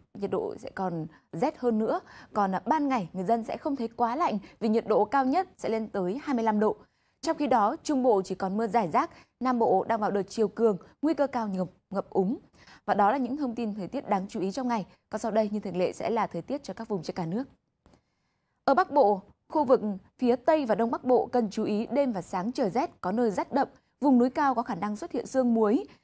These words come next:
Tại thủ đô Hà Nội, nhiệt độ dao động từ mười đến hai mươi lăm độ, khu vực phía Tây Bắc Bộ từ tám đến hai mươi lăm độ. Tại Đông Bắc Bộ, nhiệt độ giảm xuống, có nơi năm độ, nhiệt độ cao nhất đến hai mươi lăm độ. Khu vực miền Trung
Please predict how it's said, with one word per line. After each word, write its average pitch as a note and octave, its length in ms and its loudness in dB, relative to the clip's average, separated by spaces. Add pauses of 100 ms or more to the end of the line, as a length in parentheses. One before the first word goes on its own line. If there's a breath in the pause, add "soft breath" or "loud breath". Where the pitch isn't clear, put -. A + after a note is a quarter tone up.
(300 loud breath)
Tại B3+ 180 6
thủ A#3+ 120 -2
đô C#4 120 4
Hà D4 140 -2
Nội, A3+ 300 4
nhiệt A3 120 0
độ A3+ 180 4
dao A#3+ 120 0
động A3+ 320 -2
từ A#3 140 0
mười A3 460 2
đến G3+ 260 0
hai D4+ 180 -6
mươi A#3+ 120 0
lăm A#3 140 0
độ, A3 220 2 (340 loud breath)
khu F4+ 140 4
vực C4+ 220 0
phía A3+ 180 2
Tây D4 180 2
Bắc F4+ 160 2
Bộ C4+ 300 4
từ B3 160 -2
tám A3 440 -2 (160)
đến A3+ 280 2
hai C#4+ 160 -4
mươi B3 80 0
lăm A#3+ 160 -2
độ. A#3 200 4 (360 soft breath)
Tại G3+ 360 2
Đông D4 160 0
Bắc F4+ 140 -4
Bộ, B3+ 260 2
nhiệt G3+ 200 -4
độ F3+ 400 2
giảm F3+ 240 -2
xuống, F#3 440 -4
có F#3+ 100 -6
nơi A3+ 220 0
năm B3 280 -2
độ, A3+ 180 2 (260 loud breath)
nhiệt G3+ 160 -2
độ G3+ 120 2
cao A#3 180 -4
nhất B3+ 180 -4 (140)
đến F3 260 -4
hai A#3 140 -8
mươi F#3+ 80 -6
lăm F#3 140 -2
độ. F#3+ 140 0 (760)
Khu F4+ 120 2
vực C4 140 0
miền A#3+ 220 4
Trung D4+ 280 0